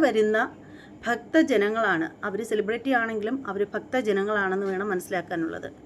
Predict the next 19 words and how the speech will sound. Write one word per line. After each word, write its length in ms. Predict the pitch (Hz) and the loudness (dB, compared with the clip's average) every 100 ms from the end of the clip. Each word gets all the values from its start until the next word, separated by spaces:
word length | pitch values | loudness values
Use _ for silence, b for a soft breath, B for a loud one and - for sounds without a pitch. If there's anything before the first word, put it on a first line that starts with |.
| B B B B B | B B B B B
അവരെ 180 | 240 294 294 | 2 2 2
പൊങ്കാല 400 | 254 247 262 277 277 | 0 4 4 4 4
സമർപ്പിക്കാൻ 500 | 247 233 233 240 240 247 | 0 -2 -8 -6 -6 -4
സമ്മതിക്കാണ്ട് 640 | 214 214 214 226 202 185 190 - 220 | -2 -2 -4 -2 -2 -2 -4 -4 -2
അവരെടുത്ത് 400 | 269 320 311 294 | 4 4 4 0
വന്ന് 220 | 262 240 | 0 0
മൈക്കും 320 | 214 214 302 320 | -2 0 4 4
തൂക്കി 180 | 285 294 | 4 0
പിടിച്ചുകൊണ്ടിരുന്നിട്ട് 840 | 269 254 254 240 214 208 196 196 - B B B 240 | -4 -4 -4 -4 -2 -2 -2 -4 -6 B B B -2
അവരോട് 320 | 254 311 320 285 | 2 4 6 6
ഓരോരോ 300 | 254 247 254 | 4 2 0
കുശലവും 460 | 233 262 - 294 277 | -2 -2 2 2 4
ചോദിച്ചിട്ട് 460 | 240 220 220 220 214 | 2 0 -4 -2 0
"നിങ്ങൾ 160 | 214 208 202 | 0 0 0
ആദ്യമായിട്ടാണോ 600 | 202 269 320 339 370 330 277 | 0 2 4 4 6 4 2
പൊങ്കാല 260 | 214 214 208 | 2 2 4
ഇടുന്നത്, 420 | 202 202 202 196 185 208 | 2 0 0 0 0 -2
അവസാനമായിട്ടാണോ?" 680 | 208 262 320 339 311 254 - B B 302 | 0 4 6 6 4 -2 -8 B B 6
എന്ന് 300 | 320 349 359 | 8 10 8